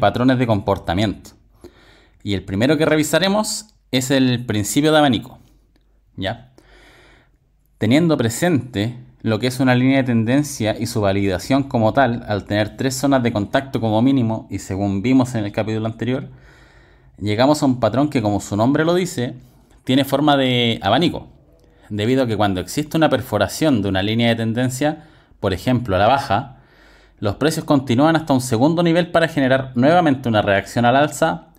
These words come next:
provocando una segunda línea de tendencia orientativa, siempre y cuando no perfore la línea de, de, de tendencia anterior, y que esta vez estaría actuando como resistencia.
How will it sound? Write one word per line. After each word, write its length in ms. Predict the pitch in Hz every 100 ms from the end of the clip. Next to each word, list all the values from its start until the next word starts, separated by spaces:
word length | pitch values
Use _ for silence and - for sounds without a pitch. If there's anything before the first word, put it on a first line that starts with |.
| -
provocando 480 | 110 107 131 139
una 360 | 135 123 - - -
segunda 600 | - 107 107 185 156 107
línea 320 | 107 107 107
de 80 | 107
tendencia 380 | 104 113 117 117
orientativa, 640 | 120 117 117 131 151 - - - - _
siempre 500 | _ - 151 160 139
y 20 | 139
cuando 500 | 175 151 113 110 -
no 260 | 120 120 143
perfore 520 | 139 113 - 165 170
la 120 | 160
línea 320 | 147 156 156
de, 160 | 143 127
de, 180 | 120 120
de 260 | 113 113
tendencia 400 | 113 110 147 151
anterior, 540 | 147 135 107 117 65 - _ _ _ _ _ _ _ _ _
y 140 | - 107
que 160 | 117
esta 240 | 131 131 165
vez 280 | 180 190 -
estaría 380 | 117 - 226 139
actuando 500 | - - 180 139 95
como 160 | 92
resistencia. 720 | 92 90 82 - 80 - -